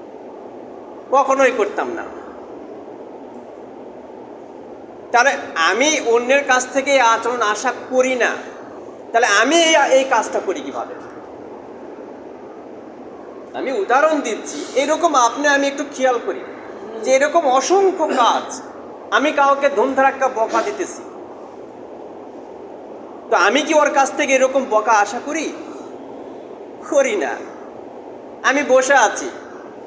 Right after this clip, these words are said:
তো পিছনে আমি এসেছি, সবার পরে এসেছি, আমি এখন সবার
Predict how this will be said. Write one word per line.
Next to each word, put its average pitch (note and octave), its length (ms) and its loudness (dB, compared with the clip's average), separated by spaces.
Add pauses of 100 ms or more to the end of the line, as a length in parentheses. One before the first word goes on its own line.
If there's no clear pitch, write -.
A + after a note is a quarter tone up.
(200)
তো A3+ 380 6 (200)
পিছনে D4+ 320 0
আমি C#4 220 4
এসেছি, B3+ 500 2 (1500)
সবার B3 280 4 (120)
পরে C4 320 6
এসেছি, B3+ 440 4 (480)
আমি B3 160 4
এখন A#3+ 260 4
সবার B3 400 4